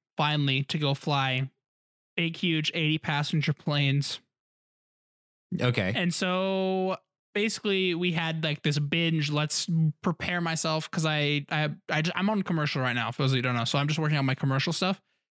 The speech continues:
Speaker 1: And so he's gone now. All right. He's gone. He got everything prepped for me. I just have a, like, a fake check ride, which is basically, like, the flight test, and then the real check ride for that. That's all I have left. But, but that's on, that's a week from today. So it's on the fourteenth.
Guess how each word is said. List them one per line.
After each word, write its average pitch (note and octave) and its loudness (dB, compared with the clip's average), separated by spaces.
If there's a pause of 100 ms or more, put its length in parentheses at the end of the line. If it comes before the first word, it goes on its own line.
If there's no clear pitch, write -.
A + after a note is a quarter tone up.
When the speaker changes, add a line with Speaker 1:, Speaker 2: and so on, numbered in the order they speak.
(100)
Speaker 1:
And D#3 0
so D#3 2
he's A#3 0
gone E3+ 0
now. B2+ -4 (300)
All E3+ -2
right. C#3+ 0 (1120)
He's A3+ 2
gone. F#3+ 0
He F#3 0
got F3+ 0
everything F#3+ 2
prepped D#3+ -2
for F3 -2
me. D#3+ 2
I D3+ 0
just D#3+ 0
have E3 0
a, C#3+ 0 (440)
like, D#3 0
a C3 0
fake F3+ -2 (720)
check F#3+ -2
ride, F#3 0
which F3 -2
is D#3+ -2
basically, D3+ 2
like, C#3 -4
the C#3+ -2
flight C#3 -2
test, C#3 -2 (380)
and D3+ 2
then C#3+ 2
the C#3 0
real D3+ 0
check C3+ -2
ride C3 0 (180)
for C#3 0
that. C3 0
That's C3+ -4
all D#3+ 0
I E3 2
have D3+ -2
left. B2 -4 (560)
But, C4 0 (340)
but F#3 0
that's G3 -2
on, E3 0
that's E3 -2
a F#3+ 0
week F#3 0
from E3+ -2
today. C#3 0
So - 0
it's D3 0
on E3+ 2
the D#3+ 0
fourteenth. C3+ -4